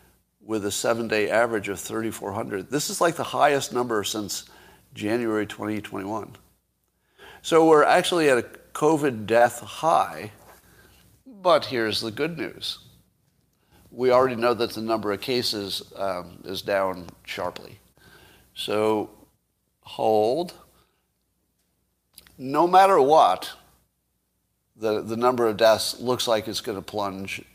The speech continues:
because we're just, we're just still, uh, working on the, you know, the, the past infection rate. It just takes a few weeks for them, those people to actually die. So we should be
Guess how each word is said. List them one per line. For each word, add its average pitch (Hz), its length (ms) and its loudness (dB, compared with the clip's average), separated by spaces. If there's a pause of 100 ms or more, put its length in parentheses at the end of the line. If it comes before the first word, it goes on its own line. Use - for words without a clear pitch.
(100)
because 92 500 -8
we're 101 180 -6
just, 95 260 -8 (680)
we're 127 240 0
just 135 240 0
still, 131 380 4
uh, 113 120 6
working 120 420 2
on 101 320 2
the, 87 260 -8 (420)
you 92 100 -14
know, 87 120 -8
the, 85 240 -10
the 95 80 -6
past 98 600 -2 (300)
infection 92 580 -8
rate. 73 300 -14 (320)
It - 60 -18
just 92 180 -8
takes 104 240 -6
a 92 60 -12
few 95 200 -10
weeks 95 240 -10
for 101 140 -10
them, 90 220 -12 (160)
those 101 200 -6
people 92 260 -14
to 95 100 -8
actually 92 320 -8
die. 92 340 -10 (840)
So 151 580 4
we 110 220 -8
should 220 420 -2
be 208 380 -2